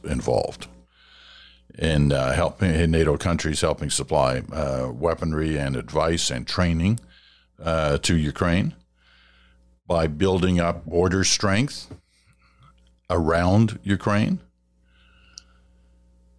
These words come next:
Are nato countries preparing for a third world war? They're always preparing. You know, the best defense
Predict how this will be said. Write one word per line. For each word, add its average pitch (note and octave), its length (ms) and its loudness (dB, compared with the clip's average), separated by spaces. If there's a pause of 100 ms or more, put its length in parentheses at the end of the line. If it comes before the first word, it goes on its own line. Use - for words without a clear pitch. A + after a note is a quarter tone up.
(2250)
Are F#2 100 2
nato G2+ 320 4
countries G#2+ 460 0
preparing G#2 680 0
for F#2 460 2 (400)
a A2 60 -2
third A2 260 0
world G2+ 220 4
war? G#2+ 240 4
They're A2 180 2
always A2 420 2
preparing. C#2+ 580 -6 (2000)
You - 60 0
know, G2+ 180 2
the D#2+ 80 -2
best F2 320 2
defense F#2 640 0